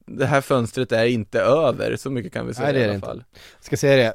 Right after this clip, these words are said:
Speaker 2: det, det förvånade mig faktiskt. Arteta står på noll landskamper för, eh, Spanien.
Speaker 1: Noll?
Speaker 2: Noll.
Speaker 1: Någon s-, en stackars match mot typ så här San Marino i ett E M-kval måste han väl ha gjort, eller?
Speaker 2: Nej.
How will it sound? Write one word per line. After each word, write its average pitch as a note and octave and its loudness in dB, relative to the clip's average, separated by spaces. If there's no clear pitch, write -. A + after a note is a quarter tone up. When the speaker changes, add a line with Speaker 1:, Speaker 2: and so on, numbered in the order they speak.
Speaker 2:
det, D#3+ -8
det B2 -12
förvånade F3 4
mig A2 0
faktiskt. G2 -12
Arteta C3+ -2
står D3 -2
på B2+ -6
noll A#2 -2
landskamper A2+ -6
för, G2 -8
eh, F#2 -8
Spanien. G#2 -8
Speaker 1:
Noll? - -2
Speaker 2:
Noll. E3 -4
Speaker 1:
Någon D3+ 0
s-, - -4
en F3+ 2
stackars - -4
match A#2+ -4
mot B2 -6
typ A#2 -8
så A#2+ -8
här G#2 -8
San A#2 0
Marino G#2+ -6
i G#2+ -6
ett G2+ -8
E G#2 -2
M-kval G2 -4
måste G2+ -6
han F#2 -6
väl F#2+ -6
ha - -12
gjort, - -12
eller? - -6
Speaker 2:
Nej. G3 -2